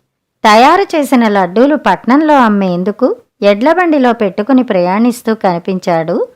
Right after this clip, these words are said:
మిఠాయివాలా. "ఆగాగు," బండికి అడ్డం పడ్డాడు అంగుడు. "చెప్పండి బాబు, ఏం కావాలి?" అడిగాడు మిఠాయివాలా.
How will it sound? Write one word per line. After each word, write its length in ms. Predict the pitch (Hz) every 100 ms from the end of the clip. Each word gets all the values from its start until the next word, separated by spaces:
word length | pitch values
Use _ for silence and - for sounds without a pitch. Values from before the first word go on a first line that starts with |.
| _ -
మిఠాయివాలా. 800 | 220 220 247 240 214 185 175 165 - _ _
"ఆగాగు," 720 | - 196 269 311 247 240 233 170 _ -
బండికి 400 | 202 220 311 311
అడ్డం 380 | 254 185 214 269
పడ్డాడు 460 | 233 185 180 175
అంగుడు. 480 | 226 254 185 196 165 - _ _ -
"చెప్పండి 380 | 208 208 311 349
బాబు, 340 | 269 220 202 214
ఏం 320 | 190 170 220
కావాలి?" 680 | 269 277 254 240 220 220 226 _ -
అడిగాడు 500 | 233 247 226 202 214
మిఠాయివాలా. 840 | 269 190 196 202 214 202 180 170